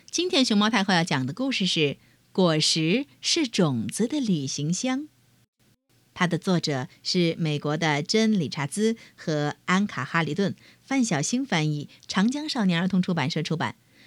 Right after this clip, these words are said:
关注微信公众号和荔枝电台熊猫太后摆故事，都可以收听到熊猫太后讲的故事。大多数植物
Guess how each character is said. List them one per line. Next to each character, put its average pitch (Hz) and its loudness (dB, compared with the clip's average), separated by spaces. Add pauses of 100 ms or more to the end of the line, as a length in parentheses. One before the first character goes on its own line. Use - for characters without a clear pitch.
(160)
关 311 -2
注 311 0
微 302 -2
信 269 -2
公 285 -4
众 233 0
号 175 4
和 196 0
荔 220 2
枝 202 0
电 220 0
台 180 0
熊 196 0
猫 220 0
太 233 -4
后 185 -4
摆 131 -4
故 269 -4
事， 151 -2 (200)
都 262 -2
可 226 -4
以 156 -2
收 165 -4
听 175 0
到 160 0 (160)
熊 202 0
猫 247 2
太 254 -4
后 262 -6 (220)
讲 139 -2
的 147 -8
故 175 -2
事。 - -2 (3500)
大 302 0
多 339 -4
数 269 0
植 175 -2
物 175 2